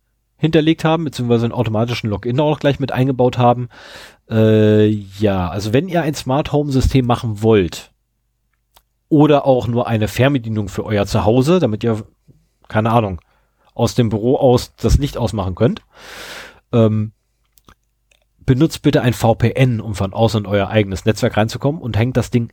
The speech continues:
nicht an das freie Internet dran. Wäre schön, dann brauchen wir nämlich solche Meldungen nicht.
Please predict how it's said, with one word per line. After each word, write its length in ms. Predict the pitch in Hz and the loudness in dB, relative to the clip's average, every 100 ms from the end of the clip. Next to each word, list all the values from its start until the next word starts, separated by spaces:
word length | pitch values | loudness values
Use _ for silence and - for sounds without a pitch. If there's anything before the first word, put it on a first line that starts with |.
| _ | _
nicht 840 | 110 117 131 135 - - - - _ _ _ - | -6 0 2 2 -2 -8 -10 -12 _ _ _ -2
an 160 | 123 | 2
das 140 | 107 98 | 2 0
freie 260 | 107 104 | 0 0
Internet 380 | 107 113 98 90 - | 0 0 -2 -2 -6
dran. 280 | 85 80 78 _ _ _ _ _ _ - - - - - | -8 -8 -10 _ _ _ _ _ _ -20 -20 -20 -20 -10
Wäre 320 | 110 123 113 | 0 2 2
schön, 360 | - 139 151 143 | 0 0 0 0
dann 300 | 120 117 107 | -4 -6 -6
brauchen 360 | 113 117 117 | -4 -2 -4
wir 120 | 107 | -4
nämlich 260 | 104 101 98 | -4 -6 -6
solche 260 | 104 98 98 | -4 -4 -2
Meldungen 320 | 95 87 78 | -4 -4 -8
nicht. 220 | 71 | -14